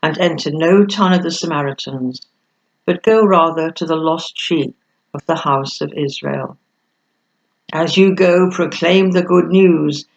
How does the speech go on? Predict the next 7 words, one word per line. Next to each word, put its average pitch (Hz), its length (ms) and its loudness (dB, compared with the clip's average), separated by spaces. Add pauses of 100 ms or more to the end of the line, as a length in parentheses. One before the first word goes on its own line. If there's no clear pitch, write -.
(160)
The 147 100 -2
kingdom 220 500 2
of 196 140 2
heaven 202 380 2
has 196 280 2
come 185 300 0
near. 147 420 -2